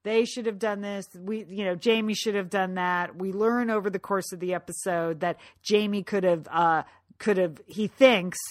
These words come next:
could have gotten away without the second flogging if he had just, quote, "given over his body"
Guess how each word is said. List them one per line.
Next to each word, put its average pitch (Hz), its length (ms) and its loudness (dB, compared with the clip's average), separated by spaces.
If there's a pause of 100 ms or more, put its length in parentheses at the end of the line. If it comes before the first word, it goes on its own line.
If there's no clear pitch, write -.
(100)
could 208 120 0
have 185 80 0
gotten 185 320 6
away 190 400 4
without 185 480 0
the 190 80 -12
second 180 380 -6
flogging 165 440 -2
if 170 140 -14
he 196 140 -2
had 180 120 2
just, 185 240 0 (240)
quote, 208 380 4
"given 214 320 8
over 185 280 2
his 165 200 -4
body" 160 560 4